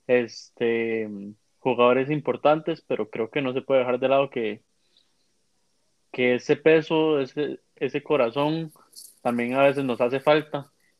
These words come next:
Este, y en partidos importantes también puede pesar mucho eso. Y un Pemberton que, que yo creo que puede seguir levantando y levantando y levantando si sigue así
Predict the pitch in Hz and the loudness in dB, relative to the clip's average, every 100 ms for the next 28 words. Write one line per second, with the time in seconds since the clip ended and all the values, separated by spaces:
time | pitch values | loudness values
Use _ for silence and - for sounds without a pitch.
0 | _ - 117 110 - 117 117 107 110 123 | _ -8 -8 -8 -8 -8 -6 -6 -6 -6
1 | 120 139 127 - 123 123 135 131 117 117 | -6 -4 -6 -6 -8 -6 -8 -8 -10 -6
2 | 131 127 120 117 113 123 123 131 143 135 | -2 0 0 -4 -4 -4 -2 0 0 -2
3 | - _ - - - _ _ 127 117 143 | -10 _ -20 -20 -20 _ _ -4 2 4
4 | 147 151 156 143 - 117 110 104 110 _ | 4 2 2 -2 0 2 2 -2 -12 _
5 | _ _ _ _ _ _ _ - 135 127 | _ _ _ _ _ _ _ -2 0 2
6 | 117 131 135 160 151 147 _ 151 147 147 | 0 -2 0 2 2 0 _ 2 2 -2
7 | 147 151 156 139 151 160 160 151 127 139 | -2 -2 -2 -4 -4 -4 -4 -4 -4 -8
8 | 147 160 160 131 127 147 120 110 104 120 | -6 -2 -2 -2 -2 -4 -4 -10 -12 -8
9 | 131 135 156 170 | -8 -4 -4 -4